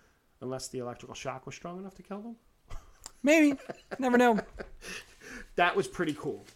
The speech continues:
Speaker 2: Yeah, there was a bunch of awesome action scenes with them trying to get Lance out of the building there.
Speaker 1: Yeah.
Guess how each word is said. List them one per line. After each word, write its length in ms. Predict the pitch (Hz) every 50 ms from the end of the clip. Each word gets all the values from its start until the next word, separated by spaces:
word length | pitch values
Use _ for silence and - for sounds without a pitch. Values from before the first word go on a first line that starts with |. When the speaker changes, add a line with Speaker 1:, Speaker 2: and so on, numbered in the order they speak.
| -
Speaker 2:
Yeah, 200 | - - 156 143
there 100 | 147 160
was 80 | 165 147
a 60 | 156
bunch 280 | 135 - 151 151 143 -
of 80 | 156
awesome 460 | 107 127 123 127 - 151 127 127 117 - - _ - - _ _ _ _ -
action 320 | 131 123 120 - 127 117
scenes 260 | - - 120 110 107 101
with 180 | 107 104 - -
them 180 | 123 110 107
trying 160 | 98 - 110 104
to 60 | 104
get 100 | 104 98
Lance 240 | 104 101 101 - -
out 80 | 107 98
of 40 |
the 40 | 95 95
building 260 | 98 98 92 98 92
there. 180 | 92 87 85 -
Speaker 1:
Yeah. 300 | 135 151 160 147 127